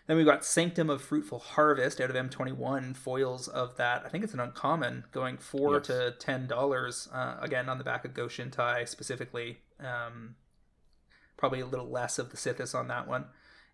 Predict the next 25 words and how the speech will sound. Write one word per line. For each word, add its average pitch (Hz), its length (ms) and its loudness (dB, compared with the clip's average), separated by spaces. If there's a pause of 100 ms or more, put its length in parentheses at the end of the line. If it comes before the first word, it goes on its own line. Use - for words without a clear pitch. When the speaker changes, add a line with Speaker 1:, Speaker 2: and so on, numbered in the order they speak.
(120)
Speaker 1:
And 135 180 -2
then, 131 680 0 (540)
uh, 123 200 -4
Consulate 175 560 0
Dreadnought 131 760 2
out 131 120 -2
of, 123 200 -4 (160)
uh, 123 320 -6 (120)
Aether 143 180 4
Revolt, 135 560 0
one 139 280 0
to 135 100 0
two 139 180 -4
fifty, 139 300 0 (120)
even 135 160 -6
a 113 60 -6
non-foil, 117 880 -4 (460)
um, 123 240 -2
on 127 140 -2
the 123 60 -6
back 123 260 2
of 123 100 -6
modern 131 340 0
decks 123 540 -4 (100)
and 123 300 -4